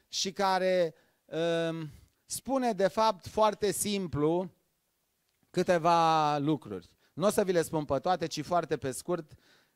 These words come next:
Ehm, ideea este că degeaba schimb comportamente dacă nu schimb mentalitate, pentru că așa este mentalitatea, e fundamentul, ea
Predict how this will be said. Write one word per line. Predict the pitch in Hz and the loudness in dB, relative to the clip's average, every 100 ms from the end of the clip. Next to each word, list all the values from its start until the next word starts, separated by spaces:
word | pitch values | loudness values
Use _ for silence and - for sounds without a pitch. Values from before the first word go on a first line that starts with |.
| _ | _
Ehm, | 139 143 143 143 139 135 - _ _ _ _ | -2 0 0 -2 -4 -8 -16 _ _ _ _
ideea | 135 147 220 214 | -8 0 2 4
este | 185 185 - 180 | 2 0 -2 -4
că | 165 175 160 113 101 _ _ _ _ | -2 0 2 0 -6 _ _ _ _
degeaba | 147 135 208 220 208 | -2 0 0 2 2
schimb | 190 - 196 185 | 0 -4 -6 -2
comportamente | 175 160 165 156 156 151 170 160 143 143 156 185 175 _ _ - | -2 0 -2 0 -2 -2 -2 -4 -4 -4 -4 -6 -12 _ _ -6
dacă | 151 160 165 | -4 -2 -2
nu | 185 | -4
schimb | 185 - 190 | -6 -6 -4
mentalitate, | 175 165 160 156 147 143 127 - 139 165 208 185 _ _ | -2 -4 -2 -4 -4 -2 -2 -2 -6 -6 -8 -14 _ _
pentru | 156 160 165 | -4 -4 -6
că | 156 165 160 160 156 151 151 _ _ _ _ | -4 0 2 4 2 0 -6 _ _ _ _
așa | 139 143 180 | -6 -2 -2
este | 170 160 | -2 -6
mentalitatea, | 151 143 147 143 196 - | -6 -6 -6 -4 -6 -4
e | |
fundamentul, | 180 165 151 143 143 202 208 202 190 185 175 143 | -6 -6 -4 -4 -4 -6 -6 -4 -2 -2 -6 -8
ea | 143 180 185 175 | -6 -4 -4 -6